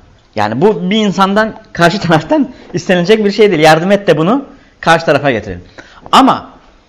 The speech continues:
sen hakikaten inanarak bunu söylersen karşı tarafa, kalpten samimi olarak söylersen, sen o karşı tarafta ne gibi bir özellik görüyorsundur da ona söyle-, onu söylüyorsundur?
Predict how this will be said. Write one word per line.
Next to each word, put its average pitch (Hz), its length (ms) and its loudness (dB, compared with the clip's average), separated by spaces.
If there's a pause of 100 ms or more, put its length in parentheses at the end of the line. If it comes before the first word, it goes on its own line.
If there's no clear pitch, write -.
(320)
sen 226 420 0 (140)
hakikaten 185 680 0
inanarak 175 600 2 (720)
bunu 180 220 2
söylersen 190 520 0
karşı 123 280 -2
tarafa, 123 300 -2
kalpten 147 420 0
samimi 156 380 -2
olarak 139 280 2
söylersen, 107 500 -8 (1000)
sen 240 460 -2 (280)
o - 140 4
karşı 208 320 2
tarafta 175 580 0 (1200)
ne 175 180 2
gibi 233 260 2
bir 220 60 2
özellik 160 500 2
görüyorsundur 135 520 0
da 123 60 0
ona 117 160 0
söyle-, 110 340 -6
onu 117 160 -4
söylüyorsundur? 113 680 -8